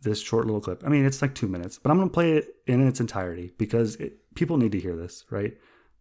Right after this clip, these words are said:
The forty people that listen to this podcast need to hear the corn pop story. Uh, and if you don't know, you're in for a treat. So here we go. I'm gonna play the short.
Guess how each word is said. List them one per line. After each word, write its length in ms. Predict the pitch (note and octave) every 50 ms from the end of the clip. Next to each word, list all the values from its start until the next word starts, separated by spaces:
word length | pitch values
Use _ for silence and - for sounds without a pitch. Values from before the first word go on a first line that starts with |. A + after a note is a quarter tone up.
| _
The 120 | - A2 G#3
forty 280 | - - C#3+ C#3+ C3+
people 280 | C3 - C3+ - - G2+
that 120 | G2+ G2
listen 220 | G2+ G2+ - - G2
to 40 | F#2
this 100 | F2+ -
podcast 520 | - F#2 F2 F2 - F#2+ F2+ F2 - -
need 260 | - G#2+ A2 A#2+ A#2+
to 100 | A2 G#2+
hear 260 | F2 G2 G2 F#2 F#2
the 80 | F#2 F#2+
corn 260 | - - G#2 F#2+ F#2
pop 240 | F2 - F#2 F2+ -
story. 340 | - - F#2+ F2 D#2+ G#2 - _ _ _ _ _ _ _ _ _ _ _ -
Uh, 60 | A2
and 120 | A2 B2
if 100 | C#3+ C3+
you 60 | E3+ E3+
don't 160 | F#3+ G3+ D3+
know, 380 | B2+ A#2 A2+ A2 A2+ B2+ - - _
you're 200 | - A2 A2 G#2
in 100 | G2 F#2
for 120 | - F2+
a 60 | E2+
treat. 300 | - - F2+ E2 E2+ -
So 120 | - G#2 F#2+
here 160 | F2+ D3 E3
we 80 | E3
go. 160 | C3+ A2 G2 F2+
I'm 120 | F2+ G2+
gonna 140 | A#2+ A#2+ A#2
play 560 | A2+ - - B2 B2 B2 B2 A#2+ A#2+ A#2 - _ _ _ _ _ _ _ _ _ _ _ _
the 140 | - G#2 G2+
short. 420 | - - - C3+ C3 B2+ - -